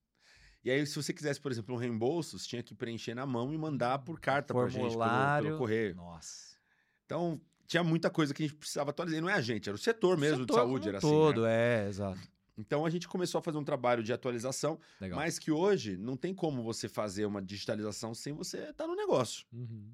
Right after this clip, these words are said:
Speaker 1: né? E olhando pro cliente, pra experiência do cliente, a gente tinha que ter uma aproximação maior. E aí foi aí quando apareceu a ideia, que não foi minha, de alguém lá apareceu, do presidente,
Speaker 2: Uhum.
Speaker 1: junto com o pessoal lá do R H,
Speaker 2: Uhum.
Speaker 1: de colocar o marketing junto comigo.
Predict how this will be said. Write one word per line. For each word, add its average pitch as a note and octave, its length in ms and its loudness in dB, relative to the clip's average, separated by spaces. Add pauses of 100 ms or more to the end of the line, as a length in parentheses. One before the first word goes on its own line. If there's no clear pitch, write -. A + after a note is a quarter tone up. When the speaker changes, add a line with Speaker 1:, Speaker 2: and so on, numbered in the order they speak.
Speaker 1:
né? F#2+ 160 -10 (360)
E G#2+ 120 -2
olhando B2+ 280 0
pro C3+ 200 -4
cliente, G#2+ 360 -4
pra G2 120 -14
experiência G2+ 400 -10
do G2+ 100 -8
cliente, A2 420 -8
a G#2 60 -8
gente G#2 160 -10
tinha D3 260 -8
que D3 120 -20
ter A2+ 100 -4
uma A2 80 -4
aproximação F#2+ 600 -10
maior. E2 320 -10 (520)
E A#2 120 -4
aí C3+ 80 0
foi D3+ 180 -2
aí B2+ 160 4
quando D3 240 0
apareceu D3 340 0
a D#3+ 40 -2
ideia, C3 260 0
que - 80 -10
não G2+ 100 -4
foi G#2+ 160 -4
minha, G#2 240 -2
de E2+ 80 -8
alguém E2+ 280 -4
lá F#2+ 100 -4
apareceu, F2 540 -8
do D#2+ 140 -10
presidente, F2 720 -10
Speaker 2:
Uhum. G2 280 -10
Speaker 1:
junto F2 200 -12
com - 80 -20
o - 40 -20
pessoal D#2+ 320 -14
lá D#2+ 40 -14
do E2+ 80 -14
R F2 100 -10
H, E2 260 -10 (120)
Speaker 2:
Uhum. G2 280 -10 (120)
Speaker 1:
de G2+ 180 -10
colocar C3+ 800 0
o C3+ 100 -8
marketing A#2+ 460 -4
junto B2 220 -6
comigo. C3+ 320 0